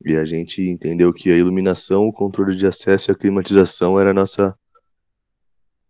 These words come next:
meta pra automatização. O segundo passo foi analisar como essas necessidades poderiam ser atendidas por meio da automação.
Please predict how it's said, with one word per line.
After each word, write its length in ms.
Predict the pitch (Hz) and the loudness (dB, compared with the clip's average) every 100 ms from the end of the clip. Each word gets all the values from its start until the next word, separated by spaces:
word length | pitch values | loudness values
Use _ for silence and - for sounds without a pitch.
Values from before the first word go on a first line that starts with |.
| _ _ - | _ _ -8
meta 420 | 90 90 87 92 | 0 4 4 2
pra 180 | - 87 | 4 4
automatização. 840 | 87 92 90 - 90 90 - 76 _ _ - _ _ _ _ _ _ | 4 2 0 2 4 4 2 -6 _ _ -20 _ _ _ _ _ _
O 40 | - | -8
segundo 420 | 92 90 107 104 | -4 0 0 -2
passo 420 | - 95 110 - | 2 2 2 -2
foi 320 | - - 92 92 | -16 -2 2 2
analisar 600 | 98 104 98 95 101 - _ _ _ | 2 0 0 0 0 -2 _ _ _
como 280 | - 120 123 | -2 0 0
essas 200 | 117 110 | -2 -4
necessidades 560 | 107 - 98 95 95 - | -4 -6 -4 0 0 -2
poderiam 480 | - 98 95 98 | -4 0 0 -2
ser 200 | 95 95 | -4 -2
atendidas 540 | 95 - 101 90 95 98 | -2 -2 -6 -4 -4 -6
por 180 | - 95 | -6 -4
meio 240 | 95 98 | 0 0
da 120 | 98 | 2
automação. 680 | 98 92 98 104 - 78 | 0 0 -4 -4 -8 -14